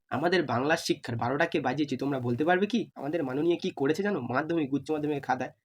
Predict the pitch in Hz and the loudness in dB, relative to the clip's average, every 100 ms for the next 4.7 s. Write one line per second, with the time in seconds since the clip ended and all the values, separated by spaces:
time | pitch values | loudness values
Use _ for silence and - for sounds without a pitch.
0 | 151 160 - 151 - 180 - 123 - - | -2 0 2 2 0 -4 2 4 4 -2
1 | 160 214 - 127 196 175 131 151 151 131 | 0 0 4 6 6 4 2 0 0 0
2 | 151 135 131 147 139 131 123 113 110 - | 0 2 4 4 6 4 2 2 -2 -6
3 | - 131 139 151 - 139 139 151 139 131 | -2 0 0 0 0 0 0 0 0 0
4 | 143 143 - 131 147 139 147 | -2 -2 -6 -4 0 0 0